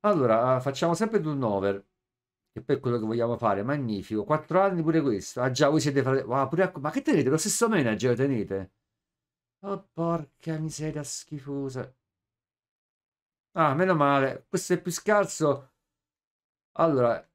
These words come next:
limiamo sempre, perché obiettivamente, vediamo se a tredici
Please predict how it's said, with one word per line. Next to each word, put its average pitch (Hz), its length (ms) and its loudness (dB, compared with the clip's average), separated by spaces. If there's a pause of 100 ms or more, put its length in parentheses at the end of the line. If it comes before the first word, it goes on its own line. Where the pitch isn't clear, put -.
(160)
limiamo 175 440 2
sempre, 120 560 0
perché 117 240 -6
obiettivamente, 127 1000 -4 (460)
vediamo 151 280 -4
se 143 140 -2
a 127 40 -2
tredici 127 680 -4